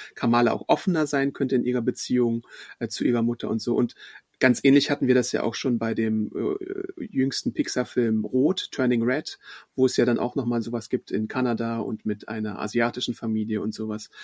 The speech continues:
Und da sind auch durchaus, äh, Parallelen zu sehen zwischen Turning Red und, äh, Miss Marvel. Aber insgesamt finde ich, das macht das auch,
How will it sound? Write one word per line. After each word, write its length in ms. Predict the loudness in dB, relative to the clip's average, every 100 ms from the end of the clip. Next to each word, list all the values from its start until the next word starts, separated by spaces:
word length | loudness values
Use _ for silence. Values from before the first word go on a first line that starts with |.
| -18 -6
Und 100 | 0
da 100 | 2
sind 160 | 4 2
auch 160 | 0 -2 -2
durchaus, 420 | 0 0 -2 -4 -4
äh, 160 | -2
Parallelen 540 | -4 -4 -2 0 0 -2
zu 160 | -6
sehen 260 | -2 -2 -2
zwischen 460 | -4 -4 -4 -6 -8 -10
Turning 260 | -4 -4 -2
Red 300 | -2 -4 -6
und, 220 | -8 -6
äh, 40 |
Miss 240 | -8 -8 -6
Marvel. 380 | -6 -4 -6 -8 -18 _ -6
Aber 140 | 0
insgesamt 480 | 2 2 2 2 2
finde 160 | 2 2
ich, 80 | 2
das 320 | -2 -2 2
macht 240 | 2 2
das 220 | -4 0
auch, 240 | 2 2